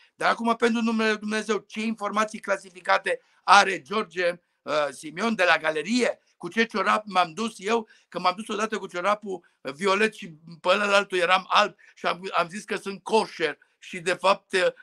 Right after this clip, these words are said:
eram, uh, pe post de papagal. Asta, uh, o spus, uh, ucrainienilor. Și mai e ceva, dacă vreau să mă duc, problema mea este că e în invitație pentru cinci, uh,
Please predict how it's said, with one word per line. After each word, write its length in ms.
eram, 640
uh, 160
pe 120
post 260
de 100
papagal. 640
Asta, 600
uh, 260
o 180
spus, 420
uh, 240
ucrainienilor. 580
Și 140
mai 140
e 40
ceva, 240
dacă 240
vreau 220
să 140
mă 140
duc, 240
problema 460
mea 160
este 280
că 120
e 180
în 180
invitație 580
pentru 240
cinci, 480
uh, 100